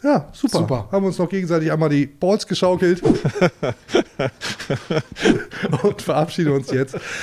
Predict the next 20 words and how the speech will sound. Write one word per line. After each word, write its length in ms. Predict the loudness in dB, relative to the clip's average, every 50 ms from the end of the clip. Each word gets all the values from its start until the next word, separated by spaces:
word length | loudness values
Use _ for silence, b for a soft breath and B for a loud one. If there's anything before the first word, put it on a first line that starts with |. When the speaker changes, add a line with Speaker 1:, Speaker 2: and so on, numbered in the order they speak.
| B B B B B B B 2
Speaker 1:
Bevor 440 | 2 2 2 2 2 4 4 4
ich's 140 | 4 2 2
vergesse, 500 | 2 0 2 4 2 2 2 2 2 4
lasst 560 | 4 6 4 4 4 2 -2 -6 -6 -4 0
bitte 460 | 2 2 2 2 2 4 4 4 2 2
die 240 | 2 2 4 2
fetten 760 | 2 -2 -6 -2 -2 -2 -2 -2 0 2 4 4 4 4 2
fünf-Sterne-Bewertung 1400 | 0 -6 -4 0 0 2 2 2 0 0 -2 -6 0 0 2 2 4 2 2 2 2 2 0 2 0 0 0
da. 460 | 2 2 2 2 2 0 -4 -8 -8 -4
Alles 540 | 0 0 0 2 2 2 2 2 0 -4 -6 -2
andere 520 | 0 2 4 4 4 4 4 4 4 4 2
wird 580 | -2 -4 2 4 4 4 4 2 -2 -8 _ 0
gelöscht. 1080 | 2 4 4 6 4 4 6 6 6 6 6 6 6 4 2 0 -4 -8 -10 -14 -12 -4
Wir 180 | -2 0 0 0
sind 400 | 0 0 0 0 0 -4 -6 -2
bei 300 | 0 2 2 2 2 0
Spotify, 880 | -2 -6 -6 -4 -2 -2 -2 -2 -6 -6 -6 -6 -6 -4 -4 -6 -6
Deezer, 640 | -6 -4 -4 -4 -4 -2 -2 -4 -2 -2 -4 -6 -8 -8
Apple 280 | -8 -8 -6 -4 -6 -6
Podcasts, 1160 | -6 -6 -8 -8 -8 -10 -6 -4 -4 -2 -2 -2 -2 -4 -6 -8 -12 -16 -16 -16 -16 -16